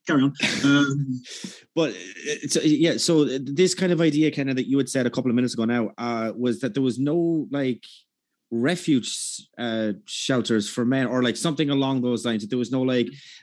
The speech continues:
Speaker 2: uh, safe havens in the same way for, like, sexual assault or, uh, d-, you know, any sort of, um,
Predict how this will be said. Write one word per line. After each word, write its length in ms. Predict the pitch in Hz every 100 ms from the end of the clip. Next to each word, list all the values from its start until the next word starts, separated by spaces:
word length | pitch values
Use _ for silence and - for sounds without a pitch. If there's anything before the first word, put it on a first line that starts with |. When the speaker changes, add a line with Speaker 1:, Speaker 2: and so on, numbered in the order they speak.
| _
Speaker 2:
uh, 720 | 120 123 120 120 117 110 98
safe 260 | 123 170 147
havens 340 | 151 139 143
in 80 | 131
the 60 | 123
same 220 | 131 131
way 180 | 127 117
for, 380 | - 131 127
like, 260 | 123 117 107 - - _ _ _ _ _
sexual 340 | - 135 127
assault 480 | 117 165 156 156 - -
or, 580 | 127 123 123 120 117 -
uh, 420 | 120 117 113 110
d-, 180 | 104 -
you 160 | - 131
know, 220 | 123 113
any 220 | - 127
sort 280 | 120 131 117
of, 280 | 113 110 104 107
um, 600 | 117 107 107 107 104 101